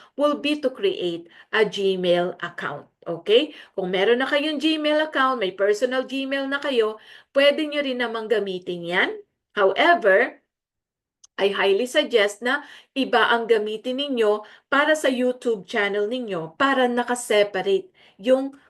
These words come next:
communication ninyo or yung email ninyo when it comes to yung sa YouTube talaga, no? Para mamo-, mamonitor nyo siya, wala kayong ma-miss na notification from YouTube. Okay?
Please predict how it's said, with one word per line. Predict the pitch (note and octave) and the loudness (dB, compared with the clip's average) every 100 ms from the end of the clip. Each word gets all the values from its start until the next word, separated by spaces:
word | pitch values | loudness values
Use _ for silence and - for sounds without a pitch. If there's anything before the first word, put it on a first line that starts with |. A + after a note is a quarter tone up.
| - | -2
communication | B3+ A#3+ A3+ A3 G3+ G3 G3 G#3+ | 0 0 -2 0 0 0 0 -2
ninyo | A#3+ A#3+ G3+ F#3+ F#3+ | -2 -4 -2 0 2
or | B3 | 2
yung | A#3+ A3+ - | 2 -2 -6
email | G#3 G#3 G3+ F#3+ | -10 -4 -2 0
ninyo | F#3+ F#3+ F3 E3 - - - | -2 -4 -4 -4 -10 -14 2
when | A3+ | 2
it | A3 G#3+ | 2 -2
comes | F#3 E3+ F3 | -4 -6 -6
to | - F#3+ A#3+ - - | -2 0 -2 -8 -6
yung | A3 A3 | -4 -2
sa | G#3 | -2
YouTube | F3+ E3 E3 E3+ - | -2 -6 -8 -10 -8
talaga, | - B2 - - C3 - _ | -8 -8 -8 -10 -12 -14 _
no? | F#3 A#3+ | -8 0
Para | A3+ G#3 G3 | 2 4 2
mamo-, | F#3+ F#3 F3 - - | 0 -2 -6 -8 -6
mamonitor | A3 G3+ G3 G#3 G3+ F#3+ | -2 0 2 2 2 0
nyo | A3 D4 | 0 -2
siya, | C#4 A3 A3 | 2 4 2
wala | G3+ F3+ E3 | 2 0 -2
kayong | E3+ E3+ F3 | -6 -8 -6
ma-miss | A#3+ C#4+ A3+ A3 - - - - | -4 0 0 -2 -8 -20 -18 -6
na | F#3+ | 0
notification | G#3 C4 C#4 C#4 C4+ A3 G#3+ G3+ F#3 F#3+ | 2 2 0 -4 4 4 4 -2 -2 -6
from | G3+ F3+ | -6 -6
YouTube. | D#3+ D#3 C#3+ F3 D3 - _ | -8 -10 -8 -8 -10 -16 _
Okay? | - D#3+ C#4 | 0 4 4